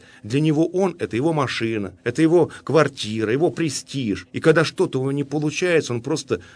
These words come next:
об идол разбивает даже свою жизнь. Понимаете? Но человек намного, намного глубже. Так вот, купить холодильник — это неплохо, но это даже не второстепенная вещь, это третьестепенная. А первостепенная — это вот те люди,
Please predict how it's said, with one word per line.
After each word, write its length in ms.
об 180
идол 420
разбивает 800
даже 240
свою 380
жизнь. 400
Понимаете? 460
Но 80
человек 280
намного, 800
намного 580
глубже. 560
Так 160
вот, 160
купить 460
холодильник — 720
это 120
неплохо, 480
но 80
это 100
даже 220
не 80
второстепенная 960
вещь, 320
это 180
третьестепенная. 1120
А 80
первостепенная — 800
это 100
вот 140
те 160
люди, 440